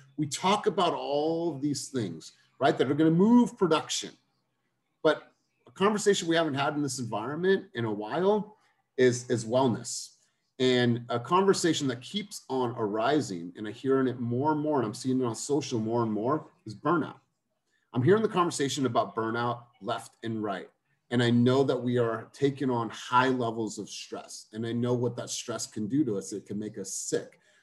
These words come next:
So I wanted to ask you guys, and I wanna have a roundtable discussion on this topic. What are you guys doing right now to decrease your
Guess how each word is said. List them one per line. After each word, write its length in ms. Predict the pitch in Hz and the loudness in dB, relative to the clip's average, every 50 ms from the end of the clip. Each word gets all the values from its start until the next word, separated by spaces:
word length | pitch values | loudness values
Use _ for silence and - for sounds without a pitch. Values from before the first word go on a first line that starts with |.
| _ _ _ _ | _ _ _ _
So 140 | - - 143 | 0 4 4
I 40 | 139 | 4
wanted 360 | 135 147 175 214 226 240 196 | 6 4 2 4 4 4 4
to 140 | 196 - 135 | 4 4 2
ask 260 | 131 123 117 - 113 | -2 -2 -2 -4 -8
you 100 | 110 107 | -8 -6
guys, 260 | 104 104 101 98 - | -4 -4 -4 -4 -4
and 140 | 110 104 107 | -6 -6 -6
I 20 | |
wanna 260 | 107 110 117 131 139 135 | -6 -6 -4 -4 -2 -2
have 180 | 156 160 156 | -2 -2 0
a 20 | 156 | 0
roundtable 600 | 127 120 117 117 139 143 - 156 143 139 147 127 | 2 2 2 2 0 0 0 -2 0 0 0 0
discussion 500 | 120 117 - - 110 107 104 - 104 104 | 0 -2 -4 -6 -6 -6 -6 -6 -6 -6
on 140 | 104 104 104 | -6 -4 -4
this 160 | 101 - - | -6 -6 -8
topic. 480 | - - 107 101 95 - 87 - - _ _ _ _ _ _ _ _ _ | -8 -6 -4 -4 -4 -6 -10 -16 -16 _ _ _ _ _ _ _ _ _
What 260 | 120 117 127 180 202 | -8 0 4 4 4
are 120 | 233 254 240 | 6 4 4
you 160 | 214 214 175 | 4 2 4
guys 380 | 139 131 120 117 113 107 104 | 6 6 6 6 4 0 0
doing 380 | - 123 120 117 113 113 107 104 - 104 98 95 | -2 0 2 2 4 2 0 -2 -6 -8 -8 -4
right 320 | 104 110 113 123 135 127 117 | 0 2 2 2 2 0 -4
now 640 | 110 107 107 98 98 101 120 151 180 196 175 - - - _ _ _ - | -6 -4 -4 -6 -8 -8 -2 0 2 2 2 0 -4 -18 _ _ _ -4
to 140 | - 143 131 | 0 0 2
decrease 760 | 120 127 123 123 123 - - - 147 160 175 160 - - | 4 2 2 0 -2 -6 -6 -2 -2 -2 0 -2 -4 -6
your 320 | 123 117 120 117 117 117 | -6 -2 0 2 4 4